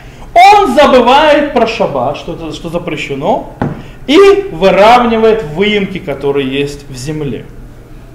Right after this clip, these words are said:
То есть, пожалуйста, это не связано с тем, как бочка сделана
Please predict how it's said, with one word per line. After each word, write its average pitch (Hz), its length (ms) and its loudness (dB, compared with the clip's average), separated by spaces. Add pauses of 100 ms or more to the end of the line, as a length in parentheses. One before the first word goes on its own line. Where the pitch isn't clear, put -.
(320)
То 143 60 -10
есть, 127 120 -12
пожалуйста, 160 440 0
это 196 120 -8
не 190 80 -4
связано 196 480 0
с - 140 -14
тем, 196 160 -2
как 147 220 -8
бочка 139 360 -6
сделана 233 580 -4